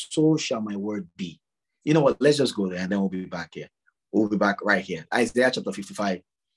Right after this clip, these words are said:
and then the eleventh verse. It's, it's quite an encouraging, like, super, super encouraging verse. It says, "So shall my word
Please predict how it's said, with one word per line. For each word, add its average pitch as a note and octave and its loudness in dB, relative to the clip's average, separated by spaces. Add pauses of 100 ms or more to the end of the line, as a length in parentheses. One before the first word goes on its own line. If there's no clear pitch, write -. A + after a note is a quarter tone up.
(280)
and G#2+ 0
then G#2 4
the F#2+ -2 (140)
eleventh G2 -2
verse. - -10 (880)
It's, - -2
it's - 0
quite C3+ 2
an G#2 4
encouraging, G2+ 2 (380)
like, G#2+ 0
super, B2+ 0
super - -6
encouraging F#2 -6
verse. D#2+ -14 (260)
It - -4
says, C3 4
"So F3+ 6
shall A2+ 0
my G#2+ -2
word D3 6